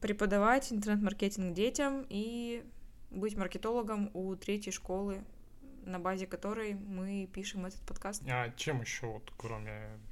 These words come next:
Speaker 2: интернет-маркетинга, нравится заниматься? Ну и вообще занимаешься в последнее время?
Speaker 1: Это, наверное, съемка. Съемка видео,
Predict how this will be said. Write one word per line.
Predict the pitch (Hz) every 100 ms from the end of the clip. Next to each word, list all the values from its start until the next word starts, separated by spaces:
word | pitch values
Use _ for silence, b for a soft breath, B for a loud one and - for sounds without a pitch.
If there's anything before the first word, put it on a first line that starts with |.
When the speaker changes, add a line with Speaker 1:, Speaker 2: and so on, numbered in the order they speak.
| -
Speaker 2:
интернет-маркетинга, | 120 113 120 113 110 113 117 - 113 110 110 107 117
нравится | 127 117 110 -
заниматься? | 107 113 110 107 - - 113 139
Ну | 143
и |
вообще | 110 - 117 110 - -
занимаешься | 117 113 101 113 110 -
в |
последнее | - - 117 113
время? | 113 120 120 - - - - - - - - -
Speaker 1:
Это, | 214 208 208 202
наверное, | 185 185 185 190 185 175 175 170 165 -
съемка. | - - 180 190 185 - 170 202 - - - -
Съемка | - - 185 180 180
видео, | 175 220 220 220 208 202